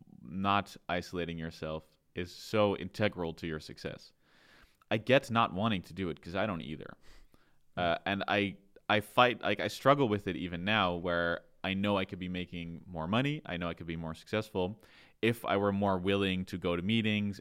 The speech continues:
and to go to, like, to do talks. I've, I've been invited to do talks on, like,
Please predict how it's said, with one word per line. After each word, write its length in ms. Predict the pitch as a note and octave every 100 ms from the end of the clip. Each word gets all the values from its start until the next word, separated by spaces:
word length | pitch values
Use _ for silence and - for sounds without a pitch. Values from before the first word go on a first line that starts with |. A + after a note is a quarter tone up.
| -
and 220 | E2+ E2
to 80 | -
go 240 | E2+ E2
to, 540 | D#2+ - E2+ E2 E2 D#2+ - _ _ _ _ _ _ -
like, 120 | F#2
to 80 | F2+
do 120 | E2 E2
talks. 600 | - F2+ G2 - - - _
I've, 160 | E2 E2 -
I've 140 | D#2+ E2+
been 100 | E2+
invited 400 | F2 E2+ E2+ E2
to 100 | F2+
do 180 | E2+ D#2+
talks 420 | - E2 D#2+ -
on, 300 | - D#2+ D#2+
like, 140 | -